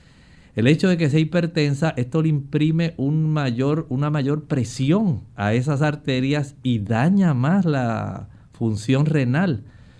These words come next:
Por lo tanto, si a esto todavía le aumentamos la, una disminución en el calibre, si además usted padece de colesterol elevado.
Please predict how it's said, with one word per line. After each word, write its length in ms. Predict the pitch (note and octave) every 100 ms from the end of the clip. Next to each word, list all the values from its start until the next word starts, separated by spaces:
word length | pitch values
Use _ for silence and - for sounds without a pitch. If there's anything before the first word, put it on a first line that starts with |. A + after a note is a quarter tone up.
| - - -
Por 220 | - D#3
lo 160 | G3+ G3
tanto, 360 | F#3 E3+ E3 D#3+
si 120 | D3
a 40 |
esto 200 | B2+ D3+
todavía 400 | C#3+ C3+ B2+ C#3
le 100 | C3+
aumentamos 720 | C3 A#2+ A#2 G#2+ C3 C3+ D3
la, 580 | C#3 B2+ A#2 A2+ A2 G#2 G#2+
una 360 | A2 B2 C#3+ C3+
disminución 580 | C3 C3 A#2 A#2 C3
en 60 | B2+
el 160 | C3 C3
calibre, 500 | C3+ C3 B2+ B2+ B2+
si 120 | C3
además 340 | A2+ A2+ A#2
usted 340 | B2 A#2+ B2 B2
padece 500 | B2 A#2 A2+ B2+ A#2
de 400 | A2+ B2 C3 B2+
colesterol 580 | A#2 A2 G2+ G2+ G#2 B2
elevado. 640 | B2+ A#2+ A2+ E3 C3 G2